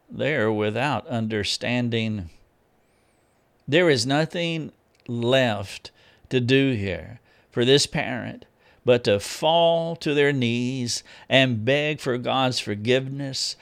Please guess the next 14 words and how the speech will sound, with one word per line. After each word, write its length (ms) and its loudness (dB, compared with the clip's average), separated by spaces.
for 160 -2
caring 560 2
more 580 2
about 300 0
people's 360 -2
opinion 800 -2
than 320 0
his. 760 -4
There's 140 8
only 180 8
one 140 6
opinion 380 0
that 160 4
matters, 680 2